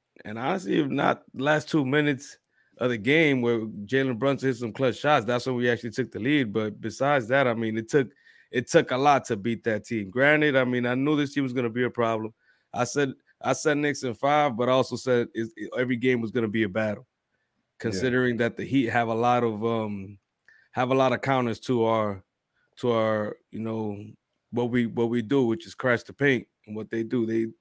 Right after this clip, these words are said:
Speaker 1: they got a lot of shooters. Granted, this season doesn't, doesn't, doesn't show. The numbers aren't there for what they did during the season, but you saw during that Bucks series, man, these guys could shoot.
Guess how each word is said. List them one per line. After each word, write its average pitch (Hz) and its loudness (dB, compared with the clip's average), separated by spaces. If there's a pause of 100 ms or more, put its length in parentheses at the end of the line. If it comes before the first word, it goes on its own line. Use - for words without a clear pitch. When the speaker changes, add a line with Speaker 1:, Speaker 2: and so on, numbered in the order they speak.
(420)
Speaker 1:
they 113 2
got 127 6
a 120 2
lot 131 6
of 120 0
shooters. 131 0
Granted, 135 0
this 127 -2
season 139 2
doesn't, 120 -2
doesn't, 113 -2 (420)
doesn't 117 0
show. 135 2
The 127 0
numbers 131 2
aren't 127 2
there 143 4
for 123 -6
what 117 0
they 117 0
did 113 -2
during 123 0
the 110 -2
season, 127 -2
but 113 -2
you 131 -2
saw 139 0
during 127 0
that 120 2
Bucks 143 0
series, 117 2
man, 113 0 (340)
these 117 -2
guys 131 4
could 110 -6
shoot. 135 0